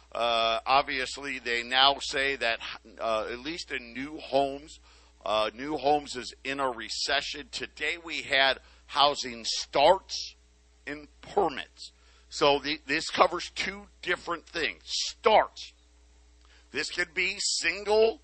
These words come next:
family homes or multi, or, or multi-level, or, or more, I'm sorry, multi-family homes. Uh, and same thing with, with permits,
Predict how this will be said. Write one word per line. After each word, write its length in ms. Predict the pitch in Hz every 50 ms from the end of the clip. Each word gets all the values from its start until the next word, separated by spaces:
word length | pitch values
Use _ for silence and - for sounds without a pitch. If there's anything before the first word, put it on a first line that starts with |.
| _ _
family 580 | _ - - 190 180 190 196 202 214 226 226 214
homes 640 | 185 - - 185 202 214 220 220 214 190 - - - _ _ _ _ _ _
or 160 | - - 131
multi, 440 | 135 139 151 160 165 160 - - 160 139 - -
or, 260 | - 143 147 156 165 156 - _
or 280 | - 156 165 190 196 214
multi-level, 1080 | 208 202 190 190 196 190 - 185 170 165 147 143 147 156 160 180 185 196 196 196 190 -
or, 180 | - 151 151 156 -
or 200 | 151 143 143 143
more, 240 | 127 143 170 175 175 - 135
I'm 160 | 131 131 117
sorry, 240 | - 123 107 104 104
multi-family 1000 | 117 143 147 143 - - 120 113 - - - 196 190 202 208 202 208 202 196
homes. 540 | 190 156 160 185 190 190 196 185 - - - - - - - - - - -
Uh, 260 | 127 139 143 143 135 139
and 120 | 147 -
same 180 | - 226 214 - -
thing 120 | 202 202
with, 160 | 202 208 - - - -
with 180 | 185 185 - -
permits, 580 | - - 190 170 139 107 78 - - - -